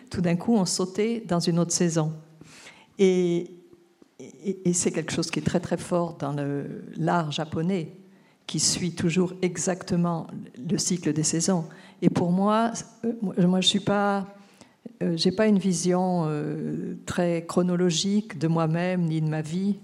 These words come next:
Je, je me sens plutôt atemporelle, parce que je crois que très profondément, je crois aux saisons. Et je crois à la circularité des saisons, je crois au retour et aux variations. Et, et grandir au bord de l'eau, c'est,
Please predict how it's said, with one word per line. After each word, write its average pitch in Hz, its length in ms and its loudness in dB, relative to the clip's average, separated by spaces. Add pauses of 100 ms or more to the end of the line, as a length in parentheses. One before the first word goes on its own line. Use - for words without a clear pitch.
(120)
Je, - 140 -8 (180)
je 160 140 -4
me 160 60 0
sens 160 200 -2
plutôt 156 480 -4
atemporelle, 160 720 0 (600)
parce 190 200 4
que 180 100 0
je 170 100 -2
crois 220 200 0
que 226 80 -12
très - 160 -2
profondément, 190 480 2
je 202 100 2
crois 175 220 2
aux 160 40 -2
saisons. 151 420 -4 (120)
Et 160 60 -6
je 156 100 -2
crois 196 300 0
à 185 80 -2
la 156 100 -2
circularité 160 1080 -2
des 160 100 -4
saisons, 160 480 -2 (340)
je - 120 -2
crois 160 220 0
au 165 60 0
retour 226 580 2 (140)
et 202 120 6
aux 196 100 6
variations. 165 580 -4 (960)
Et, 160 880 0
et 160 60 -2
grandir 190 500 0
au 196 80 0
bord 175 180 0
de 170 100 -2
l'eau, 214 460 -4 (380)
c'est, 233 720 2